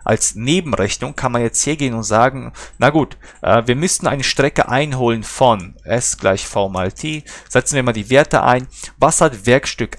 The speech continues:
eins für ein F-, äh, für eine Geschwindigkeit? Darum geht es. Es hat, naja, zwei Komma zwei Meter die Minute. Für wie lange,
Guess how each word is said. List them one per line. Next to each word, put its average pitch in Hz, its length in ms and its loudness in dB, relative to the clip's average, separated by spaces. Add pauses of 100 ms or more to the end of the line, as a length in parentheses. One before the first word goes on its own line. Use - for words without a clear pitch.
eins 107 480 -6
für 151 180 0
ein 139 80 -2
F-, - 340 -8
äh, 123 140 2
für 131 140 -4
eine 147 100 0
Geschwindigkeit? 143 800 -2
Darum 123 280 0
geht 120 220 -2
es. 180 200 -4
Es - 180 -2
hat, 139 140 4
naja, 139 320 4 (220)
zwei 127 420 4
Komma 139 320 -2
zwei 127 420 2
Meter 127 440 0
die 117 200 -4
Minute. 139 520 -4 (800)
Für - 320 -8
wie 170 120 0
lange, 165 640 4